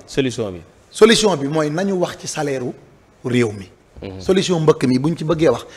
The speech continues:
Speaker 2: nañu wax ci salaire u réew mi.
Speaker 1: Salaire maanaam.
Speaker 2: Salaire yi ñuy fay liggéeykat yi réew mi tuuti na tuuti goo xam ne bon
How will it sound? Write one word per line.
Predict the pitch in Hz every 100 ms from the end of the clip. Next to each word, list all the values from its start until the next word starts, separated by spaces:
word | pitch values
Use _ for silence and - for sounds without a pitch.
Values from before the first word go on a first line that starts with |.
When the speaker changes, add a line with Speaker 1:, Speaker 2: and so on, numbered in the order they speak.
| -
Speaker 2:
nañu | 156 170
wax | -
ci | 143
salaire | 156 151 135
u | 123
réew | 120 110
mi. | 98 98
Speaker 1:
Salaire | - 120 113 110
maanaam. | 110 107 - - _ _ -
Speaker 2:
Salaire | - 185 180 156
yi |
ñuy | 180 185
fay | - 175 131 98 - _ _ _ _ _ _ -
liggéeykat | 156 185 185 143 165 147
yi |
réew | 143 135
mi | 120 117 92 - _ - - - _
tuuti | 226 220 202
na | 170
tuuti | 170 170 147
goo | 151
xam | 151 139
ne |
bon | 127